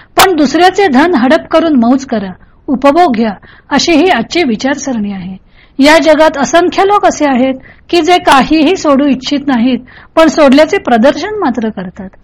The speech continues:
धर्माचा मुखवटा लावून पापकर्म करतात. लोकांनी आपल्याला धार्मिक समजावे यासाठी बाहेरची नाटके करतात, आतमध्ये वासना मात्र शिल्लकच असतात.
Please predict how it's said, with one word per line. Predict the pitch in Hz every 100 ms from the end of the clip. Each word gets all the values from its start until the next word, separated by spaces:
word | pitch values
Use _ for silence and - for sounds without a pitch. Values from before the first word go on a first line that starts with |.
| _ _ _ -
धर्माचा | 240 262 294 349 392 370
मुखवटा | 302 302 311 339
लावून | 320 339
पापकर्म | 370 262 220 311 349 381 349
करतात. | - 220 190 202 - - _ _ -
लोकांनी | 294 302 320 359 415
आपल्याला | 349 339 339 349
धार्मिक | 254 240 294 339
समजावे | 330 285 285 302 302 285 - - -
यासाठी | 302 339 359 349 370
बाहेरची | 302 247 226 320 415
नाटके | 370 220 - 294
करतात, | 240 202 220 208 - _ _ -
आतमध्ये | 339 381 370 339
वासना | 339 240 220 294
मात्र | 330 302 302
शिल्लकच | 349 330 302 359 392 233
असतात. | - -